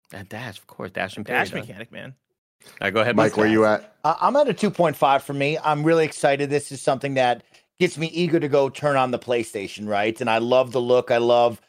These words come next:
Speaker 4: Housemarque and the name behind it, right? And Andy and Blessing have done so well of talking about the gameplay, and that's what gets me super excited. That's why I'm at a two point five, is if this gameplay does hook me,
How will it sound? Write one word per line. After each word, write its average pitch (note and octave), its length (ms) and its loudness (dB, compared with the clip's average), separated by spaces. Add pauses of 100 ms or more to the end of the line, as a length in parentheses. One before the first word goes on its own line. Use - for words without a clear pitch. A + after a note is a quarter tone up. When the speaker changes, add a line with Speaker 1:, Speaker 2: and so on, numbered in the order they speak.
(220)
Speaker 4:
Housemarque B2+ 540 0
and B2 120 -4
the B2+ 60 0
name B2 400 0
behind A#2 520 -4
it, G#2 180 -4
right? A2+ 340 0
And B2+ 200 -6 (300)
Andy E3+ 280 4
and D3+ 100 0
Blessing D3 280 2
have C3+ 100 -2
done C#3+ 180 2
so C#3 140 0
well C3+ 160 4
of B2+ 80 -2
talking C#3+ 220 -2
about C3 180 0
the B2+ 80 -8
gameplay, B2+ 500 -2
and B2 120 0
that's E3+ 200 0
what F3+ 140 -2
gets E3 240 -2
me D3+ 300 -4 (260)
super F#3+ 300 -2
excited. D3 340 0
That's D3+ 160 0
why E3+ 80 4
I'm E3 100 2
at D3 60 0
a C3 60 -4
two - 200 -8
point D3+ 280 -6
five, C3+ 320 0
is B2 200 -2 (360)
if F#3 160 -2
this F#3+ 160 -2
gameplay D#3 520 -2
does C#3 300 2
hook B2 240 -4
me, D3 180 -4